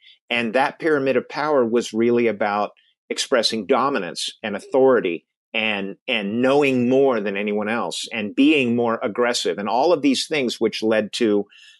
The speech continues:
the sort of the culture that we have now, uh, which has cut men off from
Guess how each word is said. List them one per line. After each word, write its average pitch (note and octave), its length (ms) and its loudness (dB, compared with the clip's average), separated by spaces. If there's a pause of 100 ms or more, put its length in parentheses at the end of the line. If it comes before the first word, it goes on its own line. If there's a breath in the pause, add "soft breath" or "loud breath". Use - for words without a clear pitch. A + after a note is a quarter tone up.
(140)
the G#2+ 160 2
sort B2+ 200 2
of G#2+ 60 -2
the C3 80 -2
culture C3+ 440 0
that G#2 200 -2
we G#2 140 0
have G2 220 -4
now, G2 540 -4 (440)
uh, G2 360 -4 (140)
which A#2+ 240 -2
has A#2 160 -2
cut - 300 -6
men B2+ 200 -2
off B2 440 -2
from G#2+ 380 -4